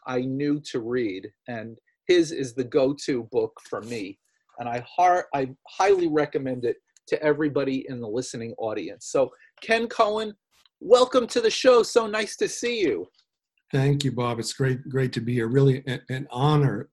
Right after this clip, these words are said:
Speaker 2: to be here and to be able to, uh, have a conversation with my old friend and someone who I respect so much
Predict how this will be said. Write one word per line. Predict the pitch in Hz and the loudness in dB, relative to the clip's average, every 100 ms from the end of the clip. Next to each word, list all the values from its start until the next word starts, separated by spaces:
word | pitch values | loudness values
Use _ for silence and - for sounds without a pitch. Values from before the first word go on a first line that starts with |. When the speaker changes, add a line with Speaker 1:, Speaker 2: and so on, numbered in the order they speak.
| - | -12
Speaker 2:
to | 110 | -8
be | 104 123 110 | -2 -2 0
here | 113 107 110 | -2 -6 -8
and | 107 104 107 104 - _ _ _ _ _ _ - | -8 -8 -6 -8 -10 _ _ _ _ _ _ -10
to | 113 | -2
be | 123 | 0
able | 117 117 | 0 -2
to, | 110 110 104 104 | -4 -2 -2 -4
uh, | 101 | -6
have | 101 127 123 | -6 -8 -8
a | |
conversation | - 160 151 139 190 185 - 190 185 | -8 -4 -2 0 2 0 2 0 0
with | 170 170 - - | -4 -8 -8 -6
my | 175 170 | -4 -2
old | 180 175 | -4 -4
friend | 185 170 113 104 | -4 -2 -2 -4
and | 113 | -4
someone | - 131 131 | -2 0 0
who | 123 143 | 0 0
I | 139 | 2
respect | 156 135 - - 92 - | 2 2 0 -4 -8 -6
so | - 90 | -6 -6
much | 87 80 | -10 -12